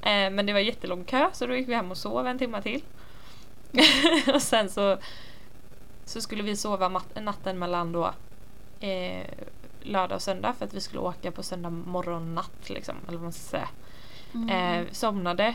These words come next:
Speaker 1: tjugoett, tänkte vi ska upp klockan tre. Eller tjugo,
Speaker 2: Just
Speaker 1: tjugo över
Speaker 2: sommartid.
Speaker 1: tre skulle vi upp, tänkte jag, "Fan vad bra, det är en timme och fyrtio minuter i alla fall." Bara det att det blir, ställer ju om till sommartid klockan två.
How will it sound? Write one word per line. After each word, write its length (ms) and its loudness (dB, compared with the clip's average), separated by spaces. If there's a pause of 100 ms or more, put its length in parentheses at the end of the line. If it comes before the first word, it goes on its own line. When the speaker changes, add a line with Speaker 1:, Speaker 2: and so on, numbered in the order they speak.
(120)
Speaker 1:
tjugoett, 800 -2 (340)
tänkte 400 2
vi 140 -2
ska 160 -4
upp 160 -4
klockan 260 -4
tre. 300 2 (1400)
Eller 360 2
tjugo, 220 2
Speaker 2:
Just 380 -4
Speaker 1:
tjugo 140 4 (140)
över 80 10
Speaker 2:
sommartid. 100 4
Speaker 1:
tre 160 2
skulle 220 -2
vi 60 2
upp, 120 -4
tänkte 240 -2
jag, 160 -2
"Fan 180 8
vad 120 2
bra, 200 6 (340)
det 100 -2
är 40 6
en 100 4
timme 180 -2
och 60 -4
fyrtio 240 -4
minuter 320 -2
i 40 4
alla 160 2
fall." 220 4 (680)
Bara 120 6
det 100 6
att 80 4
det 100 0
blir, 220 2
ställer 260 0
ju 40 4
om 120 0
till 100 -2
sommartid 480 0
klockan 280 0
två. 220 0